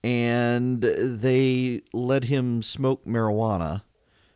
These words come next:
which stopped the seizures. And the child has been taken into custody. Their son's fifteen years old.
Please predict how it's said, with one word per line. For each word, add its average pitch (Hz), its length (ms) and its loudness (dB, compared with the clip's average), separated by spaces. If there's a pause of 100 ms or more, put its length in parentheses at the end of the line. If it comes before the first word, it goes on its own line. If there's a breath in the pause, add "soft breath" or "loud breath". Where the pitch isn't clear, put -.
which 113 720 -2
stopped - 480 0
the 107 100 -4
seizures. - 960 -10 (120)
And 95 460 -6
the 92 100 -8
child 107 720 -2
has 98 160 -4
been 98 240 -4
taken 98 320 -4
into 95 180 -4
custody. 139 680 -8 (280 soft breath)
Their 107 100 -4
son's 110 260 -4
fifteen 123 500 -4
years 95 280 -4
old. 98 360 -4